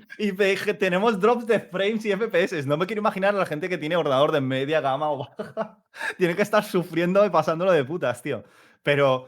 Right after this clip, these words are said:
a ver, yo no, no conozco el nivel de programación de eso, ni cómo lo hace, ni por qué consume, si consume C P U o gráfica, ni puta idea. Me imagino que es la C P U lo que realmente consume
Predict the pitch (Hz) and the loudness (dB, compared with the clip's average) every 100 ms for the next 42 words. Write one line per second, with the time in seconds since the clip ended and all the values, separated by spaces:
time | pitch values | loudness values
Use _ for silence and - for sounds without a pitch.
0 | _ _ 143 156 156 127 135 165 202 175 | _ _ 2 4 4 0 0 2 2 0
1 | 139 147 185 151 143 117 113 117 113 113 | -2 0 -2 -2 -6 -8 -6 -6 -4 -6
2 | 104 117 104 101 113 139 117 - 117 117 | -8 -10 -10 -10 -6 -6 -6 -10 -8 -8
3 | 104 139 131 120 101 98 123 127 123 - | -8 -10 -10 -10 -14 -6 -2 -2 -2 -4
4 | 120 117 110 - - 127 117 113 135 120 | -4 -4 -6 -14 -12 -6 -6 -4 -6 -2
5 | 123 117 110 127 113 117 - 127 120 110 | -4 -4 -6 -6 -6 -6 -10 -6 -4 -4
6 | 120 123 110 110 95 104 104 139 135 123 | -6 -4 -4 -2 -2 -4 -4 -4 -4 -2
7 | 117 113 120 113 101 95 98 101 104 113 | -2 -2 -4 -6 -6 -8 -8 -8 -8 -8
8 | 107 104 131 147 | -8 -6 -4 -4